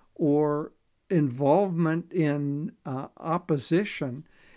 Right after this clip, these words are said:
is just part of life's nature. And so we will not resolve conflicts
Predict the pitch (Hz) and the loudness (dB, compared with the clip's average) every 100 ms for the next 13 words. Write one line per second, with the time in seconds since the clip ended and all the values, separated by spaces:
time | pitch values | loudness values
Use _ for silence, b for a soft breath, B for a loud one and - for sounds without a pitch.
0 | b 160 139 - 180 165 - - - 208 | b 0 0 0 0 0 -4 -10 -4 -2
1 | 214 175 - 143 127 120 120 _ _ _ | -2 -8 -10 -6 -4 -6 -12 _ _ _
2 | - - - 147 131 143 156 - 160 147 | -18 -12 -4 -2 0 -2 -4 -8 -4 0
3 | 185 226 - 123 - _ b b b b | 0 -2 -10 -10 -12 _ b b b b
4 | b 170 139 135 135 131 - 170 151 143 | b -6 -4 -2 -4 -6 -6 -2 0 0
5 | - 139 143 131 143 143 143 147 202 226 | -2 2 2 2 -2 -2 -2 -2 -2 -6
6 | _ - 160 143 127 160 147 147 - - | _ -10 -4 -4 -2 -2 -2 -4 -8 -6
7 | 131 220 - 123 123 - - | -4 -4 -8 -10 -10 -14 -20